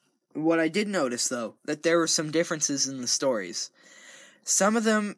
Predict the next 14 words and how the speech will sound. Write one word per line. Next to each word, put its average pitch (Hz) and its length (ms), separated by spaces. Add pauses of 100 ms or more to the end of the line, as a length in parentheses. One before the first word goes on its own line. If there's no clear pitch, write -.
(120)
mentioned 151 600
being 120 460 (340)
attacked 131 420
with 123 160
a 98 60
club 151 560 (420)
and 143 140
not 131 200
an 127 160
axe. - 600 (840)
And 123 380
some 175 340
of 160 80
them, 143 420